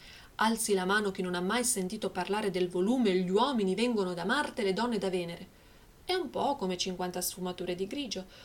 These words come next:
tutti a condannare pubblicamente, ognuno a leggere a lume di candela sotto le coperte. La curiosità, unita alla pruderie, crea l'ipocrisia. Noi qui cercheremo, senza false remore, un approccio differente, in stile di cinque in cinque.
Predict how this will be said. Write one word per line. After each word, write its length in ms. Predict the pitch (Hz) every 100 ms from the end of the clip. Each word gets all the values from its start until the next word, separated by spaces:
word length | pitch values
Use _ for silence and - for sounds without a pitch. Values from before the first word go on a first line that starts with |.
| - - -
tutti 280 | - 285 -
a 60 | 170
condannare 540 | 180 175 175 190 180
pubblicamente, 640 | 165 170 170 185 233 202
ognuno 260 | 185 185 180
a 40 |
leggere 340 | 175 185 180 175
a 20 |
lume 220 | 180 180
di 100 | 175
candela 340 | 170 180 175 175
sotto 280 | - -
le 60 | 180
coperte. 500 | - - 185 - - - - - - -
La 140 | 180
curiosità, 580 | - 196 190 180 190 277 - - -
unita 300 | 226 254 220
alla 120 | 208
pruderie, 460 | 240 247 254 302 - - -
crea 220 | 202 185
l'ipocrisia. 640 | 180 175 - 226 294 254 - - - - - -
Noi 240 | 202 214
qui 120 | 214 208
cercheremo, 600 | 196 185 - 190 180 170
senza 340 | 175 170 170
false 340 | 180 170 -
remore, 320 | 247 320 339 330
un 120 | 285
approccio 500 | - - 285 - 294
differente, 640 | 269 - 285 349 254 196
in 100 | 180
stile 340 | - 254 285
di 120 | 202 180
cinque 340 | - 202 196
in 80 | 196
cinque. 440 | - 262 175 180